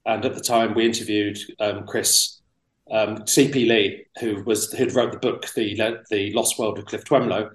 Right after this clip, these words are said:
and we were chatting all about him and Cliff, and he told us about all these other films that Cliff had done that we weren't even aware of. So, you know, and if Mark Morris isn't aware of certain films, then you know that, that hardly anyone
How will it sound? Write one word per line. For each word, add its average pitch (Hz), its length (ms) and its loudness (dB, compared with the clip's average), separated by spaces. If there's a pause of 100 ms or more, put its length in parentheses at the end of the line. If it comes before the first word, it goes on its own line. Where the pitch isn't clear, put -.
(340)
and 113 220 -2
we 113 100 6
were 110 140 0
chatting 117 340 0
all 107 140 0
about 107 320 0
him 120 320 0
and 104 120 -2
Cliff, 139 300 4
and 117 80 -4
he 139 100 2
told 139 220 4
us - 140 -2
about 127 180 2
all 127 80 0
these 117 140 4
other 160 160 6
films 101 320 -2
that - 100 -10
Cliff - 220 -10
had - 100 -16
done 101 300 -4 (240)
that 110 160 0
we 131 120 8
weren't 123 300 2
even 120 180 2
aware 117 380 6
of. - 180 -8 (300)
So, - 500 2 (140)
you 143 120 4
know, 147 220 4 (140)
and 127 340 0 (200)
if 170 160 2
Mark 180 260 10
Morris 156 320 10
isn't 120 240 0
aware 113 220 4
of - 80 0
certain 117 240 2
films, 131 340 0
then 131 160 2
you 127 80 2
know 131 180 4
that, - 120 -2 (260)
that - 640 -2
hardly 156 300 8
anyone 131 380 6